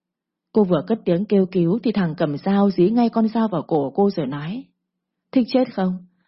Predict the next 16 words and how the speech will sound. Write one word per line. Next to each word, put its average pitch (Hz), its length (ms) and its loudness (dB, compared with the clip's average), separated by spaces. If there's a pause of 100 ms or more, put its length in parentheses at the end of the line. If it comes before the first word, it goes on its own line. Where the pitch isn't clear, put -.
(200)
Bọn 175 220 0
này 165 400 -4
muốn 196 200 2
nhẹ 202 200 2
nhàng 151 340 -4 (260)
mà 185 140 0
cô 226 80 2
em 220 180 2
không 220 260 -2
thích, 277 180 -4 (360)
lại 196 120 -2
thích 294 180 -2 (120)
giả 180 160 2
lừa 156 260 2
ưa 233 160 2
nặng 202 260 0